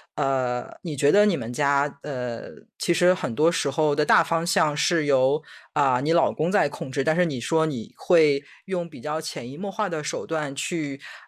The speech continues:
呃，影响你的老公去做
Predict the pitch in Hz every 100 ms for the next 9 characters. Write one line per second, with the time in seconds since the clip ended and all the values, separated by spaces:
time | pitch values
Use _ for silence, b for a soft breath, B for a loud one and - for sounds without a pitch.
0 | - 139 131 127 131 170 214 160 127 127
1 | 139 120 107 131 135 131 160 139 123 127
2 | 160 139